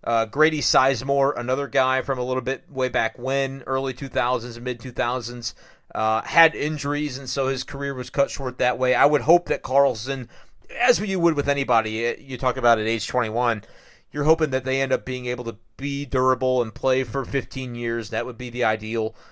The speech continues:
Uh, Ryan Klesko, another name that's, that's, that's fun from, from back then. You know, you hope that with regard to Grady Sizemore, like, loved his game, but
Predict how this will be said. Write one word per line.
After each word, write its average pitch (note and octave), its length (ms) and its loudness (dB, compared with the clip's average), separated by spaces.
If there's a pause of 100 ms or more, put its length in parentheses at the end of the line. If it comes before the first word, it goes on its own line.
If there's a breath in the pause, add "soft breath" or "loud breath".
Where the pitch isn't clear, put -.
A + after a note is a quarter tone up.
(200 soft breath)
Uh, G2+ 320 -4
Ryan C#3+ 320 4
Klesko, C3+ 760 4
another B2+ 280 0
name B2 240 -2
that's, A#2+ 240 -6
that's, A#2 320 -8
that's A#2+ 260 -4
fun A#2+ 440 -2
from, B2 320 -4
from B2+ 200 -4
back A2+ 300 0
then. A#2+ 320 0 (1120 loud breath)
You B2+ 80 -8
know, A2 240 -2
you D3+ 160 4
hope F3+ 240 4
that D3 300 6 (480 soft breath)
with C#3 220 -2
regard C3 380 2
to C3 80 -6
Grady A#2+ 280 -2
Sizemore, A2 520 -2
like, G#2 280 -4
loved C#3 380 2
his B2 200 -4
game, B2 460 -2
but A2 160 -4